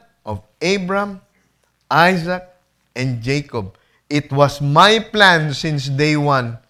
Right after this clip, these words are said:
to free you from slavery, to free you from bondage. Now that you're free, here are my laws."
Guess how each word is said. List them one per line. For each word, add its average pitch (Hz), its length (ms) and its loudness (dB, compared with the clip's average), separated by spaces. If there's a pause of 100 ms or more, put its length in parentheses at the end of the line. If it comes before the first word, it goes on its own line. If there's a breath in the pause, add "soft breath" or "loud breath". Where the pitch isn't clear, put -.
(600)
to 131 80 -10
free 165 480 -4
you 113 240 -4 (1200)
from 117 180 -10
slavery, 107 640 -8 (840)
to 131 100 -6
free 185 500 -2
you 135 240 -2 (640)
from 110 240 -8
bondage. 104 760 -8 (1040)
Now 208 320 6
that 226 260 2
you're 190 200 0
free, 127 560 -6 (960)
here 151 320 -2
are 131 140 0
my 110 220 -6
laws." 98 600 -8